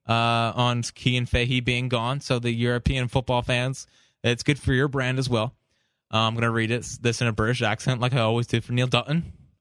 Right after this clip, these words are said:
"For the Super Bowl, would the headwear of choice be the dog mask or a visor in honor of Doug? I'm thinking both could be a struggle." So, first off, Neil, uh,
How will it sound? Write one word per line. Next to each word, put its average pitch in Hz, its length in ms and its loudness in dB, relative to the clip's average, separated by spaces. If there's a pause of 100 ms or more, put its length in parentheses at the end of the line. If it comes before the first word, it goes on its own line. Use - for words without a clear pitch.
(760)
"For 254 140 4
the 226 80 -2
Super 247 260 0
Bowl, 151 320 0 (680)
would 185 440 0
the 208 80 4
headwear 220 480 0
of 185 80 -8
choice 165 360 0
be 170 180 -2
the 151 100 -2
dog 175 280 0
mask 151 440 0
or 156 180 2
a 170 60 0
visor 147 640 0
in 165 240 2
honor 151 320 2
of 160 280 -4
Doug? 175 340 -2 (480)
I'm 170 120 2
thinking 190 360 -2
both 185 320 0
could 156 160 -2
be 185 100 0
a 180 80 0
struggle." 170 640 -2 (800)
So, 214 300 2
first 233 300 0
off, 185 160 2
Neil, 160 320 2 (100)
uh, 156 540 2